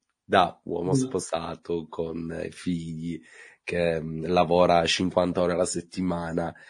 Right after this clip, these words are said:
Speaker 1: staccare la spina sarà sicuramente diverso rispetto a chi a mare, per esempio, ci va due, tre volte alla settimana.
Speaker 2: Eh, beh, ma guarda, non s-, no, non lo so, cioè, bisognerebbe sentire,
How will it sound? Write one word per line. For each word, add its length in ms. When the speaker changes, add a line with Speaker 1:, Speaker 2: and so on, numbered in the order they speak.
Speaker 1:
staccare 600
la 120
spina 680
sarà 220
sicuramente 640
diverso 520
rispetto 460
a 40
chi 160
a 60
mare, 260
per 120
esempio, 520
ci 200
va 300
due, 400
tre 160
volte 440
alla 160
settimana. 600
Speaker 2:
Eh, 460
beh, 1500
ma 260
guarda, 380
non 260
s-, 260
no, 220
non 180
lo 100
so, 340
cioè, 300
bisognerebbe 640
sentire, 1000